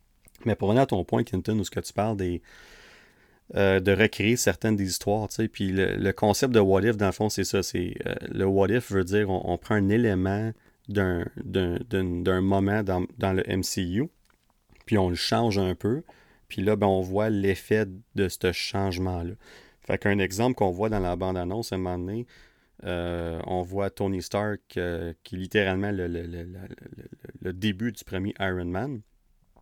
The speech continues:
puis il se fait sauver par Killmonger. Ben, clairement, dans le film, c'est pas ça qui arrive, mais là, on dit « What if Killmonger saves Iron Man », tu sais. Puis là, ben, on part de ça, puis on va avoir une émission de possiblement trente minutes basée là-dessus, puis qu'est-ce qui va arriver avec ça.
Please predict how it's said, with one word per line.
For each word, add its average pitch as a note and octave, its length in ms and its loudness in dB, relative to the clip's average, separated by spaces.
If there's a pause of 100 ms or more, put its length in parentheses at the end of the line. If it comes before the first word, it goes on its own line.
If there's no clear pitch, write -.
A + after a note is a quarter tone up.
(140)
puis A#2 120 -4
il G#2 40 -2
se - 80 -6
fait B2 120 4
sauver G#2+ 440 0
par - 240 -4
Killmonger. F2+ 480 -2 (960)
Ben, F2 140 -10
clairement, G2+ 400 0
dans G2+ 100 -2
le F2 60 -6
film, A2+ 240 -4
c'est - 100 -12
pas F#2 100 -6
ça A2 140 -6
qui - 140 -6
arrive, A2+ 380 -8 (420)
mais F#2 100 -4
là, G2+ 120 -2
on G2 80 -2
dit « F#2 180 -8
What G2+ 240 0
if B2 240 -2
Killmonger G#2 600 0
saves G2+ 600 -6 (140)
Iron F#2+ 220 -2
Man », E2+ 280 -8
tu F2+ 80 -8
sais. G#2 100 -8 (300)
Puis - 160 -6
là, G2+ 160 0
ben, F#2 220 0
on F2+ 140 -2
part G2 220 2
de F#2 160 -4
ça, - 200 -4
puis - 120 -4
on F2+ 40 -2
va F#2 100 0
avoir F#2 80 2
une F#2+ 80 -2
émission F#2 380 -4
de F2 180 -2
possiblement F2 800 -4
trente - 300 -8
minutes F2 240 -2
basée F2+ 340 -4
là-dessus, F2 340 -8
puis - 100 -18
qu'est-ce - 180 -6
qui - 80 -12
va F#2 80 -4
arriver F2 180 -6
avec E2+ 260 -6
ça. - 120 -12